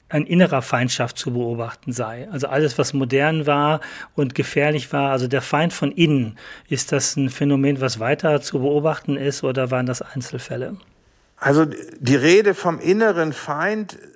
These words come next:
Speaker 2: setzt sich, glaube ich, in dieser ganzen Mischung von antisemitischen Stereotypen erst gegen Ende des neunzehnten Jahrhunderts weiter durch.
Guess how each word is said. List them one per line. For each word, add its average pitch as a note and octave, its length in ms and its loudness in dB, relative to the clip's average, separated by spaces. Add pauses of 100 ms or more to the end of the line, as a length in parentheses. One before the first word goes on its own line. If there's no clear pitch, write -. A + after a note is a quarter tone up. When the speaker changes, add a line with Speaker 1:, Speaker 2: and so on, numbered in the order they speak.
(340)
Speaker 2:
setzt D3+ 500 0
sich, F3 220 2
glaube D#3 320 0
ich, - 220 -8 (560)
in E3 200 4
dieser C#3 160 4
ganzen C#3 340 2
Mischung F3 440 4
von C#3+ 200 0
antisemitischen C#3+ 1040 -2
Stereotypen C#3 840 2
erst B2 320 0
gegen C3 180 -2
Ende C#3 300 -2
des A#2+ 200 -4
neunzehnten G2+ 540 -4
Jahrhunderts F#2+ 640 -4
weiter G2+ 420 2
durch. F2 480 -8